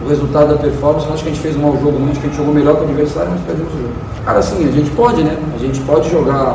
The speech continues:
fechado no contra-ataque, pra tentar ganhar no contra-ataque, né? Ganhar, jogar por uma bola, né? Não sei se isso aí, eu não acho que é o correto. O correto é a gente jogar pra tentar vencer, até porque a gente precisa vencer. Se a gente,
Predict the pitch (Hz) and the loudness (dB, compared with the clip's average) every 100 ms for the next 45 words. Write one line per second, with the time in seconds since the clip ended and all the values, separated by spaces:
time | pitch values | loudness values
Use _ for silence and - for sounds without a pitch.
0 | - 139 - 139 156 180 180 175 170 135 | -2 -2 -2 0 0 0 0 -2 -2 -2
1 | 147 139 - - 131 127 135 135 135 131 | -2 -2 -4 -6 -4 -2 -2 -2 -2 -2
2 | 127 123 - 143 165 - 123 131 127 139 | -4 -4 -4 -2 -2 -2 -4 -4 -2 -2
3 | 131 131 131 131 131 123 139 165 - - | -2 -2 -2 0 0 2 2 2 -2 -6
4 | - - 135 143 143 135 147 139 - 147 | -8 -8 -6 -2 -2 -2 -2 -4 -2 0
5 | 147 165 180 - - - - 151 165 175 | 2 0 -2 -6 -8 -10 -2 2 2 4
6 | 180 180 226 165 143 - 127 135 151 - | 2 4 6 6 4 2 0 0 0 0
7 | 185 170 170 - 220 214 254 - - - | 0 0 0 -2 -2 -2 -2 -2 -2 -4
8 | - 151 147 208 208 185 208 170 135 123 | -4 -2 0 0 0 -2 2 2 2 0
9 | 107 - - - - - - - 143 | -2 -2 -4 -4 -4 -4 -4 -2 -2